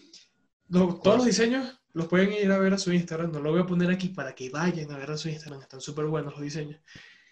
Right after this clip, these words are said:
Speaker 1: Que fue un cover álbum de Danny Ocean,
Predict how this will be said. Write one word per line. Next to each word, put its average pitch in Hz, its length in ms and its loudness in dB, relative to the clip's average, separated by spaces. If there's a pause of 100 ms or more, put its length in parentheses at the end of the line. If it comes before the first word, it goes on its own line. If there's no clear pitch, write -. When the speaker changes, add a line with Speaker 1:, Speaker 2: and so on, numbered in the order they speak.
(140)
Speaker 1:
Que 190 140 4
fue 196 120 2
un 214 60 0
cover 240 400 4
álbum 190 580 2 (120)
de 156 140 -2
Danny 151 280 2
Ocean, 151 400 -4